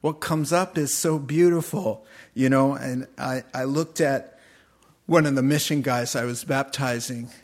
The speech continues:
there, we, when we baptized close to thirty people, and I looked at him and I got a, a vision of him. He looked pretty beat up. It's like in his thirties.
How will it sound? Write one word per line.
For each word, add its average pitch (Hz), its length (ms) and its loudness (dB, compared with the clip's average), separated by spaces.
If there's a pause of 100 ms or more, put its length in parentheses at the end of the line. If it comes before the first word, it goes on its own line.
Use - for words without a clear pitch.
there, 117 300 -2
we, 117 160 -6
when 123 240 -4
we 117 100 -2
baptized 120 600 -4
close 131 240 -6
to 123 80 -6
thirty 127 340 0
people, 120 540 -2 (720)
and 127 240 -2
I 123 80 -2
looked 151 260 -2
at 156 140 2
him 147 100 -2
and 127 80 -2
I 123 60 -2
got 131 240 0
a, 123 200 -2 (160)
a 123 120 -2
vision 120 480 -2
of 110 160 -6
him. 110 440 -6 (100)
He 123 340 -2
looked 131 420 -4
pretty 139 420 -4 (420)
beat 135 220 0
up. 120 440 -4 (520)
It's - 140 -14
like 117 260 -4 (400)
in 127 160 -2
his 123 160 -2
thirties. 127 800 -2